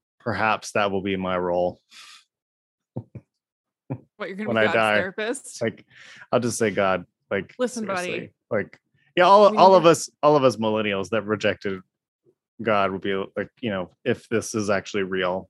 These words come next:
Speaker 1: and we die, we'll be like, "Listen, there's a reason we didn't worship you, and we needed to talk about it. This is an
Speaker 2: Mm-hmm.
Speaker 1: intervention." <laughs> Like,
Speaker 2: Yeah.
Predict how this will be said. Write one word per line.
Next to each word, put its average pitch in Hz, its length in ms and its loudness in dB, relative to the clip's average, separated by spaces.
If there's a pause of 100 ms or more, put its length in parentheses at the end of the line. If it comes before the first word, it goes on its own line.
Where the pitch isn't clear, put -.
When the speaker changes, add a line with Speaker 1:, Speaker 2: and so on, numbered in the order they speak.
(100)
Speaker 1:
and 101 220 -10
we 104 100 -4
die, 92 440 -2
we'll - 80 -20
be 101 80 -4
like, 98 140 -4
"Listen, 90 420 -8 (720)
there's 156 140 4
a 151 80 4
reason 117 240 4
we 104 80 0
didn't 110 200 -2
worship 98 360 -4
you, 92 180 -4
and 98 80 -4
we 110 120 0
needed 98 220 -2
to 90 60 -18
talk 87 220 -6
about 90 260 -4
it. - 120 -12
This 139 120 0
is 139 120 -2
an 139 80 2
Speaker 2:
Mm-hmm. 123 140 4
Speaker 1:
intervention." - 600 -2
<laughs> - 60 -20 (240)
Like, - 280 -2
Speaker 2:
Yeah. 208 460 -4